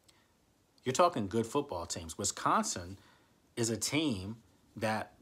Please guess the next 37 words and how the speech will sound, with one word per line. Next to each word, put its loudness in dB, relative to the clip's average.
potentially -2
could -8
challenge -2
Ohio -2
State. -2
They -4
could -6
play -2
Ohio 0
State -2
in -6
the -2
Big -4
Ten -4
championship -4
game -8
and, -4
and -4
have 0
a 0
chance 0
to -2
perhaps 0
get -2
to 0
the, 0
you -4
know, 0
the, -2
the -4
college 2
football 0
playoffs 0
if -4
there 6
is -2
one. -10